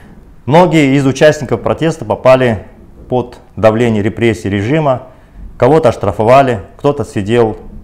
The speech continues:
а, по административному а-, аресту от двух до пятнадцати суток. И на этот случай мы, а, озвучили, что будет выплачиваться компенсация в размере одного миллиона тенге. Далее. Тем, кто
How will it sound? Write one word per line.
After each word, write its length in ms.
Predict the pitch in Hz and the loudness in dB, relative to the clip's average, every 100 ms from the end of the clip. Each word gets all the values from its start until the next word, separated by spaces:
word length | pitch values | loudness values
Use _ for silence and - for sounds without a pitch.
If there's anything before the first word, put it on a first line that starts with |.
| - | -14
а, 380 | - 98 95 92 | -2 2 2 2
по 220 | 92 135 | 0 0
административному 680 | 127 110 98 104 101 113 101 | 2 0 -4 -6 -6 -4 0
а-, 140 | 95 110 | -2 0
аресту 440 | 107 131 139 - 107 | 0 0 -2 -4 -6
от 120 | 101 | -4
двух 240 | 123 147 | -4 -4
до 140 | 98 92 | -4 -6
пятнадцати 540 | 95 110 110 107 98 | -6 0 0 0 -8
суток. 500 | - 160 160 - - - - - - - - | -8 -6 -2 -4 -6 -20 -20 -20 -20 -20 -6
И 420 | 113 113 113 107 - | -2 0 0 -2 -4
на 160 | 120 | -2
этот 180 | 147 120 | 0 -2
случай 400 | - 175 175 151 | -2 -2 0 -2
мы, 400 | 117 123 120 113 - - - - - - - | 0 0 -2 -4 -12 -20 -20 -20 -20 -16 -2
а, 280 | 101 98 | 2 2
озвучили, 540 | - 110 120 135 117 104 | 0 -2 -2 -4 -4 -4
что 520 | 101 107 104 101 95 | -4 -2 0 0 -2
будет 220 | 98 123 | -2 -2
выплачиваться 600 | 113 104 120 120 107 95 - | -2 0 2 2 -4 -10 -10
компенсация 720 | 101 101 - 160 170 143 131 | -8 -8 0 0 0 -6 -8
в 100 | 92 | -4
размере 500 | 104 107 120 135 120 | -2 -2 -2 -4 -6
одного 540 | - 90 92 92 113 120 98 | -8 -4 -2 0 0 -2 -6
миллиона 500 | 95 90 101 107 95 | -4 -2 -2 -2 -4
тенге. 520 | - 95 87 80 - - _ _ | -4 -4 -2 -2 -6 -16 _ _
Далее. 420 | 107 131 110 76 - - - - - - - - - - - - - - - - - - - - - - - | 2 4 4 -2 -10 -20 -20 -20 -20 -20 -20 -20 -20 -20 -20 -20 -20 -20 -20 -20 -20 -20 -20 -20 -20 -18 2
Тем, 220 | 175 180 | 2 2
кто 640 | - 143 139 131 - - | 2 4 4 2 -2 -14